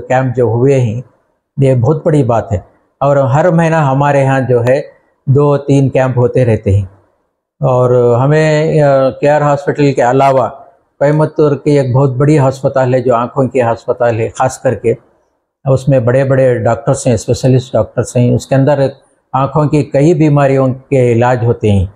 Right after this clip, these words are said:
जो मैसूर में नहीं हो पाते, उनको कोयम्बतूर को भी भेजा जाता है हमारे इदारों की जानिब से। अगर हमारे इदारे की जानिब से आ रहे हैं तो वहाँ कोयम्बतूर में अरविंद आई हॉस्पिटल में जो है वो ताउन करते हैं हमारा।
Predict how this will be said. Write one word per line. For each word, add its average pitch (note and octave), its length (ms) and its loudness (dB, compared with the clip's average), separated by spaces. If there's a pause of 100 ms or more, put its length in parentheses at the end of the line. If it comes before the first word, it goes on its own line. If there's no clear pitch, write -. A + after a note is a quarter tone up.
(260)
जो C3+ 220 2 (400)
मैसूर C#3 400 0
में D3+ 120 2
नहीं C#3 160 2
हो C3 160 2
पाते, C3 420 -2 (420)
उनको C#3 340 2 (1000)
कोयम्बतूर D3 420 2
को D3 80 0
भी D3+ 100 2
भेजा B2 300 0
जाता G2 300 -2
है G2 60 -4
हमारे C#3+ 360 2
इदारों C#3+ 340 0
की C#3+ 200 -4
जानिब B2 280 -2
से। - 200 -10 (420)
अगर D3+ 180 2
हमारे D3+ 480 0
इदारे D#3 340 0
की D3 160 0
जानिब D3+ 280 0
से D#3 140 -4
आ C#3 180 2
रहे D3 220 0
हैं C3+ 160 -2
तो D3+ 280 -2 (320)
वहाँ C#3+ 160 0
कोयम्बतूर D#3 540 0
में D#3 120 2
अरविंद D3 420 0
आई D3+ 120 2
हॉस्पिटल B2+ 500 -2
में B2 160 0
जो A#2+ 120 0
है C#3+ 180 2
वो B2+ 220 0
ताउन C#3 420 0
करते G#2+ 280 -6
हैं G#2+ 80 2
हमारा। G2+ 300 0